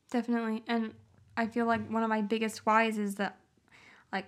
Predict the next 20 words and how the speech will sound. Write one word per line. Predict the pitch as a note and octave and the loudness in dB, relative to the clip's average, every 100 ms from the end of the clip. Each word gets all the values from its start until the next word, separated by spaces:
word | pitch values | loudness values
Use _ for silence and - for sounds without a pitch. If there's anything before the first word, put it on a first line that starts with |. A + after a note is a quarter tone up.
| - | 4
I | A3 A3+ | 4 4
feel | - G#3+ | 0 0
like | G#3+ G3 G3 | 0 0 0
I | G3+ | 2
need | G3 G3 G3+ A#3 A#3+ - | 2 2 2 2 0 -8
to | - G3+ F#3+ F3+ G3 - | -2 -2 0 -4 -6 -6
help | G#3+ G3 G3 | -4 -4 -6
increase | F#3 F#3 F#3+ G3 - | -10 -8 -8 -10 -8
light. | - - | -10 -4
I | G3 | 0
need | G3 G3 G3+ G3+ - - - - _ _ _ _ _ - | 2 2 0 -2 -12 -20 -20 -20 _ _ _ _ _ -16
to | - A3 G#3 G3+ G3+ | -4 0 2 0 -4
promote | - G#3 G3+ | -4 -4 -2
God, | A#3 D2+ - A#3+ - _ _ _ _ _ _ _ | -4 -4 -4 -6 -10 _ _ _ _ _ _ _
in | A3 - | -10 -8
a | |
sense. | - - B3 - - _ _ | -10 -10 -10 -10 -12 _ _
That, | A#3+ A3+ G#3+ - _ _ _ _ - _ _ _ _ _ _ _ _ _ _ _ _ _ _ _ _ _ _ _ _ _ _ _ _ _ _ _ _ | -2 -2 -2 -8 _ _ _ _ -20 _ _ _ _ _ _ _ _ _ _ _ _ _ _ _ _ _ _ _ _ _ _ _ _ _ _ _ _
that | A3+ C4+ | 2 6
I'm, | C4+ D4+ | 6 4